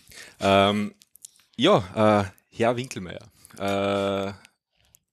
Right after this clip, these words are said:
vielleicht erzählen Sie uns kurz einmal, ähm,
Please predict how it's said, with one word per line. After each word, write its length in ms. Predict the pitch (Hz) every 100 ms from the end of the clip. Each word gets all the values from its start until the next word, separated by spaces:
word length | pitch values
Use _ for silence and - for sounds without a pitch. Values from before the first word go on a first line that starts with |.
| _ _ _
vielleicht 380 | - 107 139
erzählen 320 | 127 - 113 143
Sie 100 | 135
uns 160 | 135
kurz 260 | - 139 -
einmal, 460 | 135 123 123 123 -
ähm, 500 | 104 104 104 104